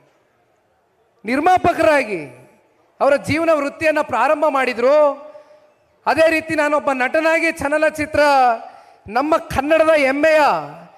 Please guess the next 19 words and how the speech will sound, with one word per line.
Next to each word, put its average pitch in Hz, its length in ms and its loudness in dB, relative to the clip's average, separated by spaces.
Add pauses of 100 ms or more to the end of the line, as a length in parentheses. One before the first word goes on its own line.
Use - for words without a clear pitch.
(380)
ಇಂಡಸ್ಟ್ರಿಯಲ್ಲಿ 294 680 0
ಪಾದಾರ್ಪಣೆ 302 580 0
ಮಾಡಿ 277 320 2
ನನ್ನ 254 180 -2
ಪಾಡಿಗೆ 311 360 0
ನಾನು 294 140 -2
ನನ್ನ 262 160 -4
ವೃತ್ತಿ 262 280 -6
ಜೀವನ 277 180 -2
ಮಾಡ್ತಾ 233 360 -2
ಇದ್ದಂಥವನು. 185 720 -4 (1600)
ಹಾಗಾಗಿ 302 380 2
ನಿಮಗನ್ಸಿರ್ಬೋದು, 320 1000 2 (1600)
ಚುನಾವಣೆಯಲ್ಲಿ 294 800 2 (2000)
ದುಡುಕಿ 320 300 0
ನಿರ್ಧಾರ 320 380 2
ತಗೊಬಿಟ್ರು 320 680 2
ದೇವೇಗೌಡರು 302 480 2
ಕುಟುಂಬ, 277 340 -4